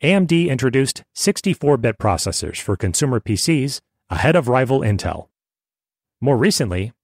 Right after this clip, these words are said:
A M D has struggled. Prior to epic, it has not introduced a new chip for servers, including the fast-growing cloud computing market, in several years.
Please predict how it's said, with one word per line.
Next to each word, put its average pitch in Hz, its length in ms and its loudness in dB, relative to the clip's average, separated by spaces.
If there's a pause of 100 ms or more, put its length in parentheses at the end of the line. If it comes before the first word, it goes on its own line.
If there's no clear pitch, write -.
(120)
A 127 140 2
M 127 100 2
D 127 140 0
has 104 180 0
struggled. - 460 -2 (760)
Prior 98 240 2
to 101 100 0
epic, 131 360 -2 (480)
it 131 100 2
has 113 140 0
not 208 180 0
introduced 139 460 0
a 85 60 -2
new 127 180 0
chip - 280 0
for 85 180 -6
servers, 143 520 -2 (300)
including 135 460 0
the 92 60 -4
fast-growing 123 500 0
cloud 120 260 0
computing 104 420 -2
market, 196 460 -2 (260)
in 90 120 -4
several 160 360 2
years. 107 460 -2